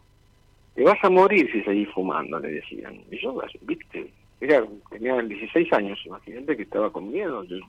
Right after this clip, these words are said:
decía, "Mi abuelo cardiólogo, se, se está infartando, mi papá, estamos en la misma casa".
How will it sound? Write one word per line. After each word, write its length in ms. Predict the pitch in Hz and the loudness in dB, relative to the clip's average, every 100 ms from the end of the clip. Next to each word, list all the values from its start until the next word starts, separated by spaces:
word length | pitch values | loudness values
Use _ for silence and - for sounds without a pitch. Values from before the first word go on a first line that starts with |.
| _ | _
decía, 380 | - - 69 - - - - | -14 -6 -6 -6 -10 -18 -18
"Mi 80 | 98 | -10
abuelo 300 | 95 175 175 | -2 0 0
cardiólogo, 500 | 90 123 180 165 98 | -2 -2 2 2 2
se, 140 | - | -4
se 240 | - - - | -20 -18 -10
está 120 | - | -6
infartando, 600 | 117 104 104 - 214 170 | -4 -2 0 2 2 0
mi 180 | 98 87 | -6 -6
papá, 340 | 90 - 113 | -4 -2 -4
estamos 300 | 104 104 110 | -4 -6 -4
en 200 | 107 117 | -4 -2
la 100 | 117 | -2
misma 320 | 127 165 135 | -2 0 0
casa". 340 | 131 175 - | 2 2 0